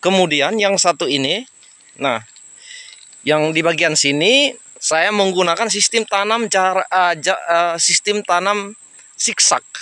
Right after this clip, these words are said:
Jadi mungkin sistem tanam, metode tanam siksak ini mungkin, eh, bagi teman-teman petani ada yang sudah mempelajarinya dan sudah mempraktek.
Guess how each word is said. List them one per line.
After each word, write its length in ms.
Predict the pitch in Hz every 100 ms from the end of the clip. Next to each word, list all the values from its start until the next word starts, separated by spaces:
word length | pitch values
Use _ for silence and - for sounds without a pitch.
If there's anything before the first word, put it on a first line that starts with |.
| - _ _ _ - - -
Jadi 160 | 151 196
mungkin 400 | 190 214 240 107
sistem 320 | 202 202 190
tanam, 400 | 185 185 180 151 110
metode 320 | 180 190 185 180
tanam 240 | 180 175
siksak 400 | 170 - 175 156
ini 240 | - 175 202
mungkin, 400 | 180 220 233 214
eh, 440 | - 156 156 151 147 _ - - - - -
bagi 240 | 151 160
teman-teman 440 | 170 165 151 156 156
petani 520 | 151 143 143 165 190 156 -
ada 320 | 143 156 185
yang 480 | 185 180 214 208 170 - _ -
sudah 560 | - 156 160 160 156 - _ - - -
mempelajarinya 800 | 147 151 156 143 143 151 185 190
dan 240 | 170 170
sudah 160 | 165 165
mempraktek. 560 | 160 151 135 120 175